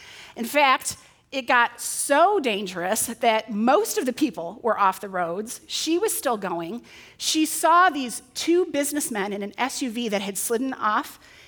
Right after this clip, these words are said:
into the snowbank. So she decided she was gonna stop and help 'em. So she pulled her old Bertha Buick, we called her Bertha, she pulled Bertha up behind the S U V, and she got out, and these two guys were, like, just walking around the car, didn't know what to do, and she said, "Sirs,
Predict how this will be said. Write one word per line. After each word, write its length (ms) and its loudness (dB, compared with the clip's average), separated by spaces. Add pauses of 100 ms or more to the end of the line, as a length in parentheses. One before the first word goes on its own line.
into 220 -6
the 100 -4
snowbank. 640 -2 (300)
So 120 -8
she 220 0
decided 560 2 (100)
she 160 -10
was 80 -8
gonna 140 -8
stop 280 -4
and 120 -10
help 200 -6
'em. 120 -14 (880)
So 160 0
she 160 -4
pulled 260 2
her 320 2 (240)
old 320 4
Bertha 300 4
Buick, 320 2
we 80 -8
called 180 2
her 80 -4
Bertha, 380 0
she 100 -8
pulled 220 0
Bertha 260 4
up 160 4
behind 400 2
the 60 4
S 320 2
U 80 -2
V, 280 -2 (400)
and 140 -2
she 140 -2
got 240 6
out, 160 4
and 100 -4
these 100 -2
two 140 0
guys 320 4
were, 60 -6
like, 240 -2
just 140 -8
walking 280 4
around 120 -4
the 60 -6
car, 240 2
didn't 140 -4
know 80 -4
what 120 -4
to 60 -14
do, 140 -4
and 80 -4
she 140 -6
said, 260 0 (460)
"Sirs, 720 0